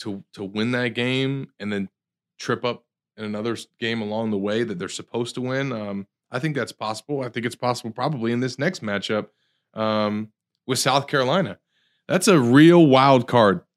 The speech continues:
game. Um, I think it could be another fifty fifty game, to, <laughs> to, depending on what Spencer Rattler looks like, um, and how good the Gamecocks are. Obviously, they put it on Florida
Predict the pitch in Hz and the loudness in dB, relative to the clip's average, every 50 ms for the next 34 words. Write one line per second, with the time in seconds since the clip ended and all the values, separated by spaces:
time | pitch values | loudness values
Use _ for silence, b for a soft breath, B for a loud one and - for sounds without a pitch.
0 | _ _ - 107 95 85 80 - - _ _ - 98 101 101 98 95 95 92 92 | _ _ -4 -2 -2 -4 -6 -10 -16 _ _ -6 -4 -2 0 0 0 0 -2 -2
1 | 92 98 - _ _ _ _ _ _ _ _ - 123 165 233 220 147 123 - _ | -4 -8 -10 _ _ _ _ _ _ _ _ 0 2 4 4 4 4 2 0 _
2 | _ _ _ _ _ _ _ _ _ _ _ - 151 160 160 185 196 185 175 208 | _ _ _ _ _ _ _ _ _ _ _ 2 4 6 6 8 8 8 8 6
3 | 269 233 - - 120 - - 113 - 123 117 - 117 110 120 120 123 127 123 120 | 4 4 2 0 0 0 -2 -4 -2 -2 -2 -2 -2 0 2 2 4 4 2 2
4 | 120 - _ _ - - 165 151 160 151 - - - 160 190 196 180 151 135 139 | 0 -4 _ _ -4 -2 0 0 0 -2 -2 0 0 2 2 2 2 2 0 -2
5 | 110 110 113 147 147 - - - 165 170 165 - 156 143 151 208 262 180 117 98 | -4 -2 0 0 0 -2 -2 -2 -2 -2 0 0 0 0 0 0 0 0 -2 -2
6 | 95 101 - - - 104 92 95 95 _ _ _ _ _ _ _ _ _ 117 117 | -4 -6 -8 -8 -8 -6 -6 -8 -10 _ _ _ _ _ _ _ _ _ 0 2
7 | 113 110 107 104 104 101 101 98 98 - _ _ _ _ _ _ _ 123 127 120 | 4 4 4 4 2 2 0 -2 -4 -6 _ _ _ _ _ _ _ -2 -2 0
8 | - - 131 143 135 127 147 151 139 123 113 113 131 135 139 123 - 139 135 127 | 2 4 4 4 4 4 2 2 2 2 0 0 0 0 0 0 0 -2 -2 -2
9 | - - 123 123 135 143 127 120 131 139 135 - - 117 113 101 95 92 - _ | -2 0 2 2 2 2 2 2 2 0 0 0 -2 -2 0 -2 -2 -4 -6 _
10 | _ _ - - 156 156 147 131 131 131 139 139 - - 120 117 117 113 110 107 | _ _ 0 4 6 6 6 6 6 4 4 2 0 0 2 2 4 4 4 2
11 | 104 104 | 2 0